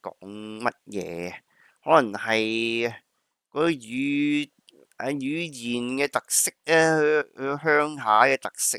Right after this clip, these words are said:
啊，定係呢套戲佢自己營造啊？啊，即係咁樣樣講嘢，即係佢唔知道，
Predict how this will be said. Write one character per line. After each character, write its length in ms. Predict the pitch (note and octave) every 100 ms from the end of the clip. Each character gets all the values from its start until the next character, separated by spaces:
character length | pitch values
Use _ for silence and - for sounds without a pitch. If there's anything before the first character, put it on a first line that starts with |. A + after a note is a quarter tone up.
| -
啊， 160 | E2+ F2
定 120 | G#2+
係 140 | G#2+ A2
呢 140 | C#3
套 200 | C3+ A2
戲 100 | A#2 G#2
佢 20 | G#2+
自 200 | G2 G#2
己 200 | F#2 A#2
營 160 | A#2 E2+ E2+ F2
造 140 | - G2+ F2 F2 F2+
啊？ 80 | - - - - _ -
啊， 100 | A#2+
即 100 | F#3
係 60 |
咁 120 | B2+ A#2
樣 160 | C3 B2 G2+
樣 100 | A2+
講 240 | E2 G2
嘢， 180 | F#2+ E2+ - - - -
即 100 | F#3
係 20 |
佢 240 | D#3+ C3+ - A2+
唔 220 | G2+ F#2+ G2+
知 280 | G3 G3 F3
道， 280 | A#2+ A2